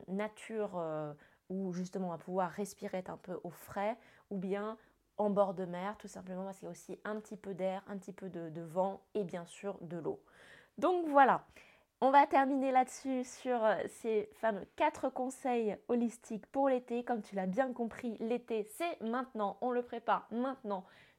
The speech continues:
même s'il pleut, même s'il fait moche, on s'en fout, nous on sait que <laughs> c'est maintenant que la joie et le bonheur se cultivent. Donc, je te répète, profite de la journée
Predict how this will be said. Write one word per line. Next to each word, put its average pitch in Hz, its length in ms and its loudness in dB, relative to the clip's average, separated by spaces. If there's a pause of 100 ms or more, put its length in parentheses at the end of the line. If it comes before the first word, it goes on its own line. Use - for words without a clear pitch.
même 254 240 2
s'il 247 300 -4
pleut, 208 300 -6
même 233 240 0
s'il 233 200 -8
fait 208 140 0
moche, 226 320 -4
on 349 140 -2
s'en 247 240 -2
fout, 277 460 -2
nous 226 140 -2
on 226 120 -4
sait 240 340 2 (360)
que 269 120 6
<laughs> - 20 0
c'est - 300 8
maintenant 240 540 2 (380)
que 269 300 2
la 214 220 4
joie 226 300 4
et 220 80 2
le 220 80 2
bonheur 208 400 0
se - 120 -6
cultivent. 220 580 -4 (480)
Donc, 226 420 6
je - 80 -16
te - 100 -2
répète, 226 540 2 (160)
profite 269 600 0
de 208 100 4
la 214 160 4
journée 208 420 -2